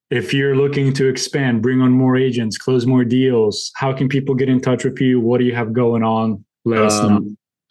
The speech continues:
Speaker 2: easy. Like, I'm an open book. I'm very transparent. You can call me anytime. My f-, cell phone number is five six one, nine two nine, seven nine nine nine. Um, I am always available. Even if you just have a question, if you have,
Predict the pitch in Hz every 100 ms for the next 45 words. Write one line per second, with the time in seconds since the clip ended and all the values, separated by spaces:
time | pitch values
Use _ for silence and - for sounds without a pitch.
0 | - 123 131 95 - - 104 101 - 117
1 | 123 123 123 113 143 143 101 104 107 117
2 | 120 120 120 107 - 107 131 131 104 104
3 | 101 110 110 110 107 104 101 101 101 87
4 | 90 - - _ - - 104 107 107 107
5 | 104 98 - 98 92 - 98 101 101 101
6 | 104 - 101 101 104 107 98 - 107 101
7 | 101 98 98 101 101 - - 101 101 98
8 | 98 95 95 95 90 90 107 113 117 120
9 | 120 - _ _ _ - 98 95 92 92
10 | - 101 101 - 104 101 98 95 98 98
11 | _ _ _ - 113 120 117 113 - -
12 | 107 107 104 98 101 101 101 101 110 107
13 | 113 101 101 110 101 - 104 98 - 101
14 | 95 92 98 95 92 101 - _ _ _
15 | _ 92